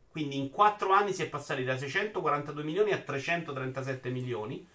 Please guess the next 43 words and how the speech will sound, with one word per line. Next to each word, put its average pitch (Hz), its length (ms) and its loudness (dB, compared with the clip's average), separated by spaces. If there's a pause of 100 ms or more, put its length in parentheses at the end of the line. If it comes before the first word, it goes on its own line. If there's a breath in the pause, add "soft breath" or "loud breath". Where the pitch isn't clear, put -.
(360 soft breath)
ed 185 180 4
erano 196 320 8
all'epoca 175 480 8
il 156 100 2
cinque 220 420 0
e 135 40 0
quattro 156 340 2
per 180 140 2
cento 131 400 -2
di 123 120 -4
tutte 120 260 -6
le 117 120 0
revenue. 110 440 -4
Comunque 175 600 2 (440)
poco - 340 -4
rispetto - 460 -12
a - 20 -12
tutto - 260 -18
il 95 60 -12
resto. 90 380 -18 (1800 soft breath)
Apple 196 380 6
Arcade, 151 840 4
per 175 180 2
arrivare 165 480 6
al 147 240 6
duemilaquindici, 139 960 -2
cioè 131 220 0
al 117 100 -4
cinque 175 400 -2
e 139 80 -6
quattro 139 340 2
per 120 160 0
cento 123 340 -2
del 131 140 -2
mercato, 233 600 4
dovrebbe 185 400 2
fare 185 420 4
undici 208 480 -2
virgola 151 340 2
sette 175 380 0
milioni 151 460 0
di 127 680 -4
abbonamenti, 117 760 -4